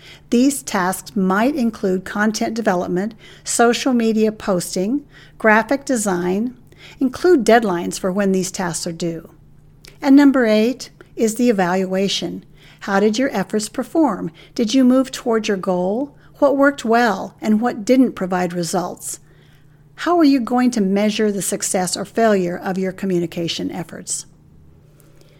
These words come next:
So now you give it a try. As you can see, these steps are just logical progress toward creating and implementing a simple communication strategy.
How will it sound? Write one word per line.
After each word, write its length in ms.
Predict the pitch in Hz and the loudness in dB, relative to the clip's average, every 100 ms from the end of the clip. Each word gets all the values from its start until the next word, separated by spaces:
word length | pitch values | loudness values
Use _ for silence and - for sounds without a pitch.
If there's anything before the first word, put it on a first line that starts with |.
| _ | _
So 160 | - 302 | 6 8
now 140 | 285 | 8
you 180 | 254 220 | 6 4
give 180 | 190 165 | 2 2
it 80 | |
a 80 | 160 | -2
try. 420 | - 165 151 147 - - - - | -2 -4 -4 -6 -10 -20 -20 -4
As 180 | - 214 | 2 6
you 100 | 285 | 6
can 140 | 269 208 | 4 0
see, 280 | - 208 | 2 4
these 280 | 185 190 202 | 4 2 2
steps 500 | - 196 165 - - - - | 0 0 0 -4 -14 -16 -4
are 140 | 214 | -2
just 320 | 202 214 214 | 0 0 0
logical 580 | 180 180 196 214 233 226 | 0 0 0 0 0 -2
progress 720 | 220 - 185 190 196 190 - | -4 -4 -2 0 2 0 -2
toward 480 | - - 170 180 196 | -6 -2 0 0 -2
creating 580 | - 202 190 233 262 262 | -2 0 4 4 4 2
and 120 | 220 | 4
implementing 520 | 214 214 208 196 190 | 2 2 2 2 2
a 60 | 185 | 0
simple 380 | - 339 320 285 | 0 2 4 2
communication 760 | - 226 214 208 185 180 180 | 0 2 2 0 -2 -2 -2
strategy. 720 | 170 - 165 160 147 160 156 | -4 -4 -4 -4 -6 -8 -10